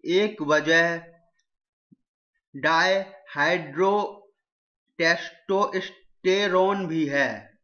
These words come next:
जी हाँ दोस्तों, बालों के पकने और गिरने की एक वजह डायहाइड्रोटेस्टोस्टेरोन भी है।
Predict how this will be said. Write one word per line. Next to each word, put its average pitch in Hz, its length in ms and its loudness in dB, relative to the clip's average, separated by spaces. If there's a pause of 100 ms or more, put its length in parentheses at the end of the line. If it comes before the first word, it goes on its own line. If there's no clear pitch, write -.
(120)
जी 143 120 -6
हाँ 160 180 -2
दोस्तों, 185 600 -6 (1800)
बालों 160 320 0
के 180 120 -4
पकने 180 320 -4
और 175 180 0
गिरने 165 280 -2
की 165 140 -2
एक 151 200 0
वजह 156 340 0 (1120)
डायहाइड्रोटेस्टोस्टेरोन 165 3250 -2
भी 165 200 -4
है। 135 480 -6